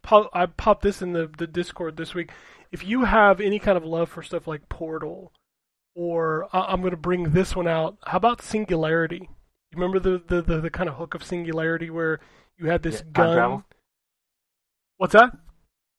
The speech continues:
Speaker 2: You're talking the time travel one?
Speaker 1: Yes. So the
Speaker 2: Yeah.
Speaker 1: Entropy Center is a game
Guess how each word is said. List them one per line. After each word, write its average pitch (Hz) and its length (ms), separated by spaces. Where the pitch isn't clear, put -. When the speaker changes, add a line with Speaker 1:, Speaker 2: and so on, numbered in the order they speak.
Speaker 2:
You're 143 60
talking 139 280
the 110 100
time 113 200
travel 127 360
one? 147 200
Speaker 1:
Yes. - 580
So 180 320
the 180 120
Speaker 2:
Yeah. 202 80
Speaker 1:
Entropy 240 320
Center 190 640
is 170 440
a 180 140
game 175 540